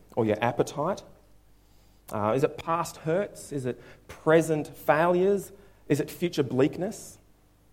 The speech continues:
What is it that controls your mood, your state of mind? Is it a particular situation? Is it a person? Is it a potential threat to your life or your happiness?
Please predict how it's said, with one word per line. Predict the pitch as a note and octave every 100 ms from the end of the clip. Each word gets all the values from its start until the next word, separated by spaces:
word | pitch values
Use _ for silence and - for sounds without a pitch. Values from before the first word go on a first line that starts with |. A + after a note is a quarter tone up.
| _ _ _ _ - _
What | D3+ A3+
is | G3+
it | F#3
that | F3+
controls | E3+ D3+ F3 D#3+ D#3 C#3+
your | C#3+ C3+
mood, | C3+ D#3+ D3 G2 F2+ - - _ - - _ -
your | C3+
state | - D3 D3 C#3+
of | A#2+
mind? | C3 C#3 F#2+ D#2+ - - _ - _ _ _ - -
Is | D3+
it | D3+
a |
particular | D3 C#3+ D#3+ - C#3+
situation? | C3 - - B2+ B2+ - - - _ _ - - - _ _ - - - _ _ -
Is | B2+
it |
a | D3
person? | - - - - F#2+
Is | A#2+
it | C#3 - - -
a | D#3
potential | E3 - F3+ F3 D#3 C3+
threat | - - F#3+ - -
to | C#3+
your | C#3+ B2+
life | C3 D#3+ C3+ - - - _ - - -
or | B2+
your | C3 B2+
happiness? | D#3 E3 C3+ - - - -